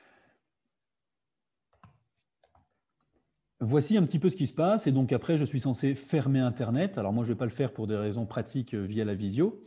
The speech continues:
Euh, mais les personnes ferment Internet et puis après, bah voilà, on finit le café puis on va travailler.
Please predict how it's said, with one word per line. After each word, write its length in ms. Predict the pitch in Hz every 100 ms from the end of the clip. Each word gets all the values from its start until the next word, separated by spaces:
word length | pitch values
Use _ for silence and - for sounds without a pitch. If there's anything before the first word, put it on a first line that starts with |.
| - - - - -
Euh, 360 | 101 101 101 101
mais 100 | 123
les 80 |
personnes 300 | 123 120 135
ferment 320 | 120 156 123 120
Internet 560 | 120 90 98 151 160
et 20 |
puis 100 | 110
après, 280 | 98 - 107
bah 100 | 117
voilà, 300 | 87 80 101
on 160 | 104 87
finit 220 | - 95
le 60 | 90
café 300 | 82 135 156
puis 100 | 131
on 40 |
va 80 | 123
travailler. 360 | 117 87 73